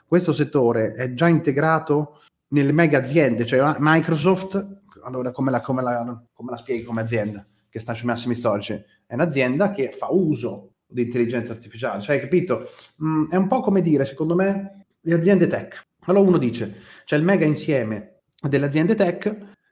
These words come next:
E allora tu dici, "Ok, vado a vedere le aziende sul Nasdaq." Eh, perché quelle, le aziende sul Dow Jones, per caso, che è l'indice industriale, non sono aziende tech?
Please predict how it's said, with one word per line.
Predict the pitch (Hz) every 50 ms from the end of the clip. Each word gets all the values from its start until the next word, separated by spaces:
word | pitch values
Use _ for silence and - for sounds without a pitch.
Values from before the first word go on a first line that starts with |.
| - -
E |
allora | 151 151 151
tu | 160
dici, | 143 139 123 120
"Ok, | 143 120 160 - 202 143
vado | 104 110 113
a | 123
vedere | 139 139 147 139
le | 123 127
aziende | 123 131 156 165
sul | 143 110 120
Nasdaq." | 123 143 127 107 104 98 101 107 - - - -
Eh, | - - 185 - - - _ - 110 - -
perché | 160 147 - 147 113 - - - 123 -
quelle, | - - 151 151 147 -
le | 151 156
aziende | 156 151 151 180 185 180 165
sul | - - 175 160
Dow | 151 165 156
Jones, | 143 170 202 208 196 196 - 143 131 -
per | - 139 123
caso, | - 170 175 165 135 139 123 - - 113 113
che | - -
è | 123
l'indice | 123 139 139 127 120 131
industriale, | 135 131 127 123 - 127 151 160 170 165 139 127
non | 123 123 123
sono | 123 143 143
aziende | 139 131 147 147 139 143 135
tech? | 160 156 147 - - 127 117 -